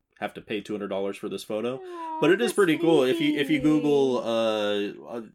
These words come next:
Speaker 1: Operation Baroom elephants, uh, you'll,
Speaker 2: You
Speaker 1: you'll
Speaker 2: know
Speaker 1: see the, the, the elephants in the, in the netting.
Speaker 2: I'm happy that they got airdropped. I am really terrified of the idea of a parachuting <laughs> elephant.
Speaker 1: <laughs>
Speaker 2: Because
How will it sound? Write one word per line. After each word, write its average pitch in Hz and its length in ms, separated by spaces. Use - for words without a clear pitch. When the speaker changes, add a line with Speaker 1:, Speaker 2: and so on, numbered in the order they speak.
Speaker 1:
Operation 123 520
Baroom 110 360
elephants, 98 720
uh, 95 460
you'll, 104 380
Speaker 2:
You 285 140
Speaker 1:
you'll - 60
Speaker 2:
know 302 120
Speaker 1:
see 117 160
the, 95 340
the, 98 260
the 110 80
elephants 110 480
in 101 140
the, 92 300
in 101 140
the 92 60
netting. 90 380
Speaker 2:
I'm 240 220
happy 247 500
that 240 200
they 220 140
got 208 240
airdropped. 185 600
I 185 140
am 175 400
really 202 400
terrified 190 460
of 170 60
the 175 140
idea 160 500
of 165 260
a 139 400
parachuting 190 880
<laughs> 240 120
elephant. 294 800
Speaker 1:
<laughs> - 40
Speaker 2:
Because 285 440